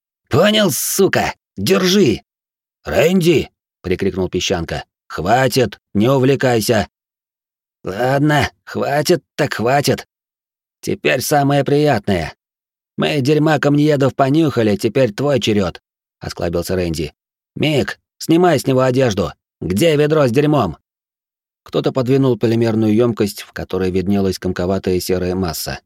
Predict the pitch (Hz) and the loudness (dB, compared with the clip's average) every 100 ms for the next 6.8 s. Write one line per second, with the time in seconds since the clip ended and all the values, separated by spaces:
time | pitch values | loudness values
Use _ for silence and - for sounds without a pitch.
0 | _ - 82 82 - 80 78 - 82 80 | _ -14 -8 -6 -4 -4 -4 -4 -2 -4
1 | 80 82 80 85 82 73 - - - _ | -4 -4 -4 -6 -4 -6 -8 -12 -14 _
2 | _ _ _ - 92 104 107 104 107 107 | _ _ _ -4 0 2 2 0 0 0
3 | 117 95 71 - - _ _ _ - 139 | 2 0 -4 -14 -20 _ _ _ -6 -2
4 | 139 110 90 87 - 92 90 95 95 90 | 0 0 0 -4 -4 -4 -2 -2 0 -2
5 | - 95 - 104 90 87 90 90 87 90 | -2 -2 0 0 0 -2 -2 -2 -2 -2
6 | 85 85 87 82 78 - 67 | -2 -4 -4 -4 -6 -8 -10